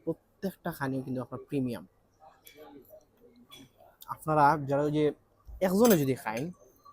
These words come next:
যে পঁচিশশো টাকা আপনার খরচ হইব, অনায়াসে কিন্তু আপনারা এই পঁচিশশো টাকা কিতা, এই যতটা ফুড আছে না, একশো বিশ plus আইটেম ফুড, তো এগুলা আপনি একটু একটু করে যদি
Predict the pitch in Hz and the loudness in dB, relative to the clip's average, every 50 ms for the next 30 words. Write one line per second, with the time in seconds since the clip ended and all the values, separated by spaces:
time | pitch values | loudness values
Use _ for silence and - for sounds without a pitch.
0 | - 135 127 - - 165 151 - 160 - - 170 156 160 156 156 - - 151 143 | -12 -12 -12 -8 -8 -8 -8 -8 -10 -8 -6 -4 -2 0 0 0 0 2 2 4
1 | 143 143 143 - - - 147 143 147 143 - 165 151 127 127 151 180 - - _ | 6 4 4 2 2 2 4 4 4 4 4 2 2 2 2 -2 -4 -4 -10 _
2 | _ _ _ _ - - _ _ _ _ _ - _ _ _ _ _ _ _ _ | _ _ _ _ -20 -20 _ _ _ _ _ -20 _ _ _ _ _ _ _ _
3 | _ _ _ - - 180 175 185 190 185 175 160 - 160 151 143 135 135 127 - | _ _ _ -4 -2 0 0 2 2 2 0 0 -2 -2 -2 -2 -2 -2 -4 -4
4 | - 135 131 135 135 139 143 139 - - - 165 - 175 - - - - - 185 | -6 -6 -4 -2 -2 -2 -4 -6 -6 -8 -8 -8 -6 -8 -8 -10 -10 -2 0 0
5 | 180 175 - 170 160 165 165 143 131 120 - 113 110 - - - _ _ - - | 2 2 2 0 0 0 -2 -2 -6 -10 -10 -12 -14 -14 -18 -20 _ _ -20 -20
6 | - - - _ _ _ _ _ _ - 160 147 - 151 143 - 143 190 170 - | -20 -20 -20 _ _ _ _ _ _ -10 -8 -6 -6 -6 -6 -2 -2 -2 -2 -2
7 | - 160 165 175 175 160 131 131 123 120 120 110 - - - - _ _ - 147 | 2 4 6 8 8 8 6 4 -2 -4 -6 -8 -12 -16 -20 -20 _ _ -12 -10
8 | - - - 165 147 135 127 139 151 156 - - - _ - 175 170 160 160 147 | -10 -4 -2 -2 -2 -2 -4 -6 -6 -6 -6 -8 -6 _ 0 0 0 2 0 0
9 | 139 131 - 135 135 131 - - - 127 127 131 139 - _ _ _ _ _ _ | 0 -2 -4 -4 -4 -6 -8 -10 -8 -6 -6 -6 -6 -8 _ _ _ _ _ _
10 | _ _ _ - 143 139 160 156 151 190 196 196 170 156 - 175 151 156 196 - | _ _ _ -6 -6 -4 -2 -2 2 4 6 6 6 6 4 0 -4 -4 -6 -8
11 | - - 214 190 - 214 202 208 208 196 190 175 185 | -6 -4 -4 0 2 2 2 4 4 2 2 2 0